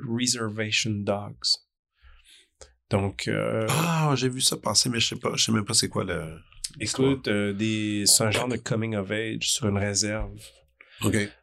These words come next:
Speaker 1: Euh, aux États-Unis, euh, c'est, je, je, je, la, pour moi, la, la, la qualité,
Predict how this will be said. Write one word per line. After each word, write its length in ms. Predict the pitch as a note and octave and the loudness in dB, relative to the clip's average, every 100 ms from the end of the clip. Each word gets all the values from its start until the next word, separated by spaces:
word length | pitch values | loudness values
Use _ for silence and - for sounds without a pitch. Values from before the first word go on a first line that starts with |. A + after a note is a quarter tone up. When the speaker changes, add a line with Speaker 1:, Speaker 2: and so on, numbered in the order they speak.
| - | -2
Speaker 1:
Euh, 380 | G2+ F#2+ F#2 F#2 - - - - | 0 2 0 -4 -10 -8 -6 0
aux 120 | G#2 | 4
États-Unis, 1000 | - - G2+ G#2 G2+ G#2 A2 A2 B2+ D3+ | 4 4 0 2 2 2 0 -2 -4 -4
euh, 120 | - - - | -6 -10 2
c'est, 460 | - - - A2 G2 - _ _ _ _ _ _ - | 6 6 6 4 2 -2 _ _ _ _ _ _ 0
je, 320 | A2 - C#3+ | 2 2 -2
je, 400 | A#2 G#2+ A2+ G#2+ | 0 0 0 -2
je, 180 | G2 - - - - E4+ _ - - - - - - - - - | -2 -4 -6 -20 -18 -18 _ -20 -12 -10 -10 -10 -6 -6 -8 -4
la, 240 | D3 B2+ | 2 2
pour 160 | - D#3 | 2 2
moi, 100 | F3+ | 2
la, 160 | F3+ A#2+ | 2 0
la, 220 | G#2+ G2 | -2 -4
la 160 | F#2+ | -6
qualité, 800 | F#2 - A#2 A2 - C#3 C#3+ C#3 | -2 0 0 -2 -6 0 2 0